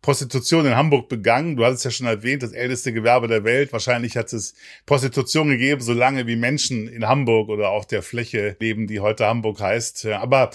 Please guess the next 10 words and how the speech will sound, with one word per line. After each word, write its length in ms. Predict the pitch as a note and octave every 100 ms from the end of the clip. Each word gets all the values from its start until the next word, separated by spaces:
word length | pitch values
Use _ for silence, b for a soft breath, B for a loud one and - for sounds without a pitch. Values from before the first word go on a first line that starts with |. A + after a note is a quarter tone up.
| B
urkundlich 520 | E3+ F#3 F#3+ F#3 E3
erwähnt 420 | D3+ C3+ D3 F#3+ D#3
wurden 260 | D#3+ D3
Prostituierte 600 | - C#3 D3 D3 D3+ D3
zum 180 | C3+ C#3
ersten 300 | C#3+ C#3+ C#3
Mal 120 | B2+
im 80 | B2
dreizehnten 540 | A2+ C#3 D3 - G#2+
Jahrhundert. 560 | G#2 F#2+ A2 B2 E3+